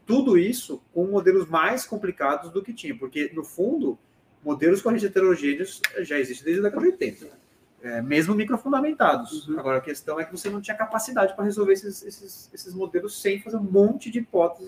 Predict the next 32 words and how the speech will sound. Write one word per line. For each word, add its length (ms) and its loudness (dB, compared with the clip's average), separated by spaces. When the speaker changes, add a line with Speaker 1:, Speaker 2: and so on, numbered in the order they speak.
Speaker 1:
simplificadora 800 -2
Speaker 2:
Uhum. 260 -10
Speaker 1:
por 140 6
falta 360 0
de 260 -4
potencial 540 -4
computacional. 840 -12
Speaker 2:
Sim. 420 -18
Speaker 1:
Agora 300 2
a 60 0
gente 140 -8
já 120 0
tem. 220 -4
Então, 120 -14
tem 140 -6
uma 100 -4
revolução 480 2
muito 300 -2
grande, 340 4
e 120 6
eu 160 8
acho, 240 -2
inclusive, 580 -8
que, 160 -2
o 80 -2
pesso-, 280 0
que 80 4
esse 100 2
pessoal 400 0
da 160 -2
macro, 480 -6
né, 240 -4